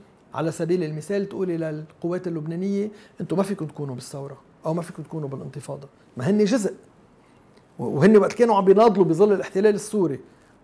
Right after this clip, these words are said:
وقائدهم كان بالسجن حداشر سنة، والشباب عم يغتالوا،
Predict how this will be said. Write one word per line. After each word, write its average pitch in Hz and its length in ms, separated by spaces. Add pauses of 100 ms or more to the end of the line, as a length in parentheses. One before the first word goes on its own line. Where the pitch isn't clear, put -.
(320)
وقائدهم 214 500
كان 202 220
بالسجن 190 420
حداشر 180 360
سنة، 175 320 (680)
والشباب 175 440
عم 180 280 (100)
يغتالوا، 170 580